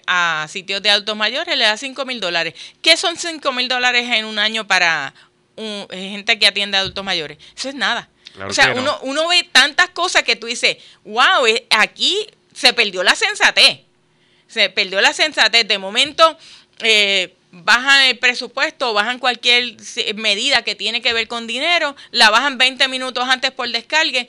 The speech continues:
Speaker 1: sin una, eh, ponencia
Speaker 2: Estudio.
Speaker 1: de Hacienda,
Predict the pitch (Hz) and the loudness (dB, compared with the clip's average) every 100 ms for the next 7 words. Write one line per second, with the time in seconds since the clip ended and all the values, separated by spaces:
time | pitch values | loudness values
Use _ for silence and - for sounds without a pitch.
0 | - - - 240 208 233 254 247 233 196 | -10 -12 -4 -4 -4 -2 0 2 2 0
1 | 156 - - - 208 196 185 185 - 240 | -4 -14 -20 -2 2 4 2 -2 -4 -4
2 | 214 180 151 262 254 220 - 262 247 349 | 0 2 4 6 6 4 4 4 4 4
3 | 349 262 | 2 2